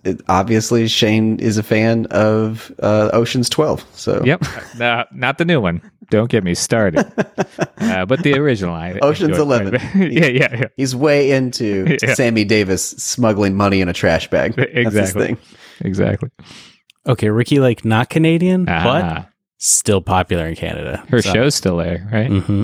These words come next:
Speaker 3: In Canada.
Speaker 2: <laughs> Yeah.
Speaker 3: That's what it
Speaker 2: They
Speaker 3: is.
Speaker 2: left it there.
Speaker 3: Come vacation in Ricki Lake
Speaker 2: <laughs> Yeah.
Speaker 3: here in Ontario. Um, so here's, here's why I say lake.
Speaker 2: Okay, let's hear it.
Speaker 3: No sharks.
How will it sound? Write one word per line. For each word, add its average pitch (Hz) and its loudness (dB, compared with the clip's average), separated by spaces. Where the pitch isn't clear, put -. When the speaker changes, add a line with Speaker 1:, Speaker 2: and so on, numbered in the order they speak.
Speaker 3:
In 117 2
Canada. 101 0
Speaker 2:
<laughs> 139 0
Yeah. 170 -2
Speaker 3:
That's - -2
what 107 2
it 92 0
Speaker 2:
They 95 2
Speaker 3:
is. 120 2
Speaker 2:
left 98 0
it - -2
there. - -10
Speaker 3:
Come 185 2
vacation 113 0
in 87 -2
Ricki 98 0
Lake 90 2
Speaker 2:
<laughs> - -8
Yeah. - -4
Speaker 3:
here 107 2
in 98 4
Ontario. 90 0
Um, 123 2
so 151 0
here's, 175 2
here's 165 0
why 143 2
I 117 2
say 101 -2
lake. - -10
Speaker 2:
Okay, - -8
let's 92 -6
hear - -10
it. - -20
Speaker 3:
No 110 4
sharks. - -2